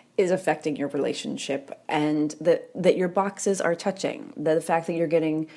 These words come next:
one hour of sleep a night affects everything else in your life." So we were talking about the ways that things, uh, touch and overlap, and that you are an integrated being.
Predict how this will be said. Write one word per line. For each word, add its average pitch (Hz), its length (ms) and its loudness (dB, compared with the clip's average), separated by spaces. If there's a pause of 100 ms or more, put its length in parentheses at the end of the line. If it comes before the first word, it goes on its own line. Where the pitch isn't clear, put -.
(220)
one 170 340 4
hour 165 320 4
of 165 100 2
sleep 165 260 -2
a 156 40 0
night 147 320 2
affects - 460 -2
everything 220 560 2
else 196 260 -2
in 180 80 -4
your 170 140 0
life." 165 420 -4 (460)
So 185 260 4
we 180 160 -4
were 170 100 -4
talking 170 680 -2 (1200)
about 175 380 4
the 185 60 2
ways 175 340 4
that 160 160 -2
things, 156 720 0
uh, 147 180 -8 (100)
touch 190 380 -4
and 160 80 -2
overlap, 160 560 0
and 151 140 -2
that 147 100 -2
you 160 340 -4
are 151 180 0
an 151 120 -2
integrated 160 580 0
being. 147 480 -4